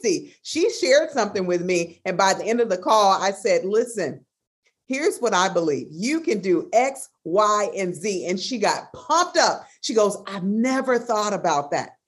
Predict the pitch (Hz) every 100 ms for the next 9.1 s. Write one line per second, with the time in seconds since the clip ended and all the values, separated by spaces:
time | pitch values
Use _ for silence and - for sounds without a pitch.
0 | _ _ 240 254 226 277 294 269 254 240
1 | 240 240 139 - _ _ 208 208 208 269
2 | 285 269 202 160 - 196 185 220 208 269
3 | 294 302 - 233 226 214 220 302 233 175
4 | 220 233 220 214 214 180 165 247 349 185
5 | 143 - - 202 - - _ - - 262
6 | 277 269 - 254 311 226 202 185 165 180
7 | - 202 - 269 294 262 240 285 277 269
8 | 226 277 294 240 220 - - _ _ -
9 | 247